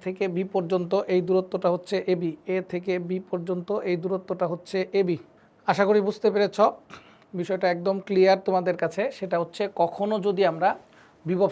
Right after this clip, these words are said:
শক্তির জন্য চিন্তা করব, তখন ভূমি থেকে দূরত্ব নিব, আর গতি শক্তির জন্য চিন্তা করলে উপর থেকে দূরত্ব নিব। মনে রাখতে হবে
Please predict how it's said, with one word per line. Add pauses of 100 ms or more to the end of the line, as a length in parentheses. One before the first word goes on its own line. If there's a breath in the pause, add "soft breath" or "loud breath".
শক্তির
জন্য
চিন্তা
করব, (200)
তখন (120)
ভূমি
থেকে
দূরত্ব
নিব, (220)
আর (120)
গতি
শক্তির
জন্য (100)
চিন্তা
করলে
উপর (120)
থেকে
দূরত্ব (100)
নিব। (240)
মনে
রাখতে
হবে